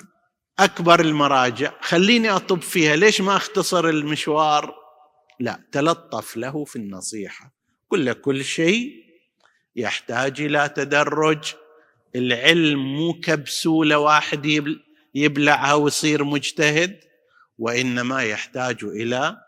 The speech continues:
تدرج في ذلك. تلطف له في النصيحة. زين، إذا قبل الحمد لله، خليه يمشي بالتدريج.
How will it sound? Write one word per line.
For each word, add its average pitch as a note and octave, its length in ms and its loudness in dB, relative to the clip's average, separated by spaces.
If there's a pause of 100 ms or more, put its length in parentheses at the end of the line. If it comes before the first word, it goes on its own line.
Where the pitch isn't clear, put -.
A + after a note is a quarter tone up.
(140)
تدرج C3 760 -2
في G2+ 200 -12
ذلك. F2+ 600 -14 (1700)
تلطف G#3 680 4
له D#3+ 280 2
في - 120 -8
النصيحة. A2+ 720 -6
زين، B3 480 4 (320)
إذا A3+ 380 10
قبل G3+ 840 6 (200)
الحمد D3+ 440 0
لله، B2 420 -4
خليه B2+ 440 2
يمشي F3+ 480 -2
بالتدريج. A2+ 800 -6